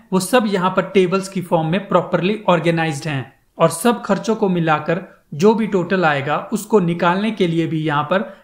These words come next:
पहले से ही फंक्शन का यूज़ किया हुआ है। लेकिन ये एक टेम्पलेट है और हमें बस इस डेटा को अपने according चेंज करना है। सेम इसी तरह से हम लोग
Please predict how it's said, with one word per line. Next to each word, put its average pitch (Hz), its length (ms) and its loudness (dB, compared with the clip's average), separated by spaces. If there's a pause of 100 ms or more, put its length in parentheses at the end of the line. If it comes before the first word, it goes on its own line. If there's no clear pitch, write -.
(140)
पहले 180 280 2
से 180 140 0
ही 202 120 2
फंक्शन 185 420 -2
का 170 120 0
यूज़ 185 340 -2
किया 190 220 4
हुआ 170 260 -2
है। 143 340 -6 (300)
लेकिन 226 400 4
ये 226 120 2
एक 190 260 -2
टेम्पलेट 180 460 0
है 220 180 0 (220)
और 185 100 6
हमें 214 400 2
बस 208 240 -2
इस 175 120 -2
डेटा 170 280 2
को 175 140 0
अपने 233 460 2
according 185 380 0
चेंज 208 280 0
करना 160 320 0
है। 143 300 -6 (280)
सेम 185 280 2 (120)
इसी 214 220 2
तरह 202 220 2
से 180 140 -6
हम 160 200 -2
लोग 175 240 0